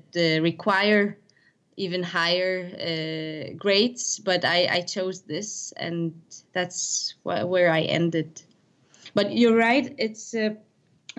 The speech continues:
in the end, it's about what you're exposed to. So it, it, it was because I was exposed to, uh,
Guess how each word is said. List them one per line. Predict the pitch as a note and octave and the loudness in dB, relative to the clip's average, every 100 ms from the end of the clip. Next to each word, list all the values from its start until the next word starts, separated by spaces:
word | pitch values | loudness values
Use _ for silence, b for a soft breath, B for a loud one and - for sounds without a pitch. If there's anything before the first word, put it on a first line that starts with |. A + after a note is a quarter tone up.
| - | 0
in | G#3 | 0
the | G#3 | 2
end, | - A3 A3+ | 2 2 2
it's | A3 | 0
about | E3+ F3 F#3 F#3+ | -2 0 -2 -2
what | G3 F3+ | -4 -2
you're | F3 | -2
exposed | F3 - - F3+ E3+ - - | -4 -8 -4 -4 -4 -8 -4
to. | D#3+ | -2
So | D#3+ F#3+ F3+ | 0 2 2
it, | - F#3+ | 2 4
it, | G3 G3 | 2 2
it | F#3 | 0
was | F#3+ F#3+ | 0 0
because | F3+ F#3+ A3+ A3 | -2 -2 0 2
I | - | 2
was | F#3 F3+ F3 | 0 0 -2
exposed | E3+ - - G3 G3+ - _ - | -6 -6 -2 0 0 -4 _ -4
to, | G3 F3+ F3+ F3 B B | 0 2 0 -4 B B
uh, | - | 2